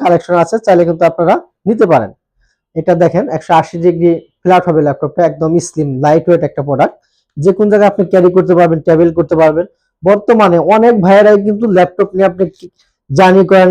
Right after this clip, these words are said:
গাড়িতে বা বিভিন্ন জায়গায় ট্রাভেল করেন, তাদের জন্য বেস্ট একটা প্রোডাক্ট হবে।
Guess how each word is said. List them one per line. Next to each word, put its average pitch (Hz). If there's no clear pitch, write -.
গাড়িতে 170
বা 160
বিভিন্ন 175
জায়গায় 180
ট্রাভেল 196
করেন, 170
তাদের 247
জন্য 208
বেস্ট 214
একটা -
প্রোডাক্ট 143
হবে। 123